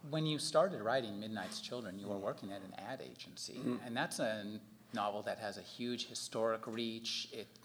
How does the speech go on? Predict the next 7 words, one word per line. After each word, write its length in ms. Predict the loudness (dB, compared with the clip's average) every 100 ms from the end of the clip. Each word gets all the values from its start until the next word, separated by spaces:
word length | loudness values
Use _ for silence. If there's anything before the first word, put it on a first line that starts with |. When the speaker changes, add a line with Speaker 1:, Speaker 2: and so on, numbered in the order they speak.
| -6
Speaker 1:
has 320 | 0 2 2
a, 200 | -2 -2 -2
a 60 |
lot 300 | 0 4 4
of, 120 | 2 -4 -14 -18 -8
um, 280 | 2 2 2 -4 -16 -20 -20 -2
fantastic 600 | 0 0 4 6 6 2